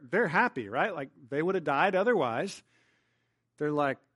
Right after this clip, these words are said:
"This is great. You know, we'd rather be live slaves that keep to,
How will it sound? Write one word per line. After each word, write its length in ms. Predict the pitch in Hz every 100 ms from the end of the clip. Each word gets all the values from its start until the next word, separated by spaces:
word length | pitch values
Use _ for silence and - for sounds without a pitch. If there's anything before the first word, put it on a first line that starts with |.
| _
"This 220 | 123 -
is 120 | 156
great. 440 | - 143 220 226 -
You 200 | 143 139
know, 140 | 147 165
we'd 200 | 156 135
rather 320 | 143 165 180
be 260 | 156 156 151
live 580 | 131 139 143 175 190
slaves 520 | - - 143 151 220 180
that 140 | 127
keep 280 | 165 180 -
to, 120 | 175